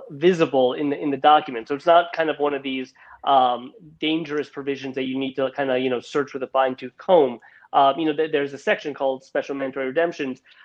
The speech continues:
I, I think my takeaway is just that, um, whenever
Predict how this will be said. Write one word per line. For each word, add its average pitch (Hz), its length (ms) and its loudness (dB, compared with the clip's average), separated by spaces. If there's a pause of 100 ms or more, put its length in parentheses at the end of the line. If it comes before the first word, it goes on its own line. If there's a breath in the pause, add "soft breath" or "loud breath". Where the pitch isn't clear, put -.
(120)
I, 190 140 2
I - 140 -2
think 262 220 -6
my 208 100 2
takeaway 170 680 0
is 135 140 -6
just 170 320 -4
that, 147 260 4 (360 soft breath)
um, 151 320 4
whenever 202 720 -2